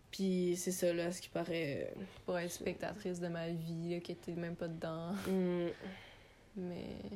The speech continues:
Speaker 1: En tout cas, moi, j'avais pas accepté ça. J'étais comme, genre, « Non. » <laughs>
Speaker 2: Genre, déjà, c'est, genre, c'est ça. C'est juste chien de la part des amis aussi d'être comme
Speaker 1: Yo, tu vas y aller, genre.
Speaker 2: Genre,
Speaker 1: Puis même la fille, elle
Speaker 2: c'est
Speaker 1: voulait pas, là.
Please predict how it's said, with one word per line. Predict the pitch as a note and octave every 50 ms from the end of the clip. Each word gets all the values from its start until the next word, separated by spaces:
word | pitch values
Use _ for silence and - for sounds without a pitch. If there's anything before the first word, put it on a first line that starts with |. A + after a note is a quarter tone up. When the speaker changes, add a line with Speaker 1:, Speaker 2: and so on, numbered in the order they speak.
| G#3 G3+ F#3+ - - - - - -
Speaker 1:
En | - F#3+ F#3+
tout | -
cas, | F#3+ F#3+
moi, | G3 G3
j'avais | G3 F#3+ F3+ F3+
pas | F#3 F#3
accepté | F#3 F3+ - - - - -
ça. | F#3 - - F3+ F#3 - - - - - - -
J'étais | - - - F#3+
comme, | F#3+ F#3 F3+ F#3+
genre, « | G3+ G3 F#3+ E3 E3+ - F#3+ F#3+ - - - - -
Non. » | F#3+ F3 F3 F3 F3 F#3 F#3+ G3+ G3+ G#3 G3+ F3 - - - -
<laughs> | G#3 G3+ F#3+ F#3 F3+ F#3+ E3 - -
Speaker 2:
Genre, | G3 F#3 F#3+ F#3 F#3
déjà, | F3+ F#3 F#3 F3+ F#3+ G#3 G#3+ G#3+ G3 F#3+ - - -
c'est, | - - - -
genre, | G#3 G3+ G3
c'est | - A#3+
ça. | G#3 - F#3+ F#3
C'est | F#3 G#3 G3+
juste | A3+ A#3+ - -
chien | - - G#3+ G3 G3
de | F#3+
la | F#3 F3+
part | F3+ - F#3+ F#3+
des | F#3 F#3+ F3+ F3
amis | F3+ E3+ F3 F3+ F#3
aussi | F#3 F#3+ F#3 - -
d'être | F#3+ F#3 F3+ F3 F3 -
comme | F#3 F3 E3+ E3+ E3+ E3 E3 E3 E3 E3 F3 F3+ - -
Speaker 1:
Yo, | G3+ G#3 G#3 G3
tu | G3 - - - F#3
vas | F#3 F#3 F#3 F3
y | E3+
aller, | E3+ E3+ E3 E3 F3 F3 E3 D#3 D#3
genre. | D#3 - - - -
Speaker 2:
Genre, | G3 F#3+
Speaker 1:
Puis | F#3+ G#3+
même | G#3+ A3 A#3
la | A#3 G3 G3+
fille, | - - B3
elle | A3+ G3 F#3+
Speaker 2:
c'est | F#3
Speaker 1:
voulait | F#3+ F#3 E3+ E3
pas, | G#3+ G#3+ G3+ F#3+ F#3 F3+
là. | E3 E3